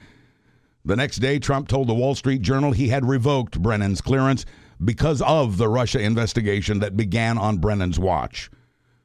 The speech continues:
Again, calling the probe a witch hunt, he added, "And these people led it." "So," said Trump, "I think it's something that had to be done."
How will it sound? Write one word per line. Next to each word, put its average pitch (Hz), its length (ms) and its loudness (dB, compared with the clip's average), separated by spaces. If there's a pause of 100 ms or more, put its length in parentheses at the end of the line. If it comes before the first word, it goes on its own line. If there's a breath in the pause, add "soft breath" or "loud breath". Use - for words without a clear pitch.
Again, 123 360 0
calling 123 300 0
the 104 60 -2
probe 123 260 0
a 104 40 2
witch 120 240 0
hunt, 127 180 0
he 120 140 0
added, 117 300 2 (240 soft breath)
"And 147 140 0
these 180 200 -2
people 139 300 0
led 175 240 0
it." 151 200 -4 (440 soft breath)
"So," 175 340 0
said 120 220 -2
Trump, 117 260 0
"I 120 160 -2
think 165 160 -2
it's 113 100 -4
something 143 240 0
that 110 120 2
had 143 160 0
to 107 60 0
be 113 100 0
done." 143 340 0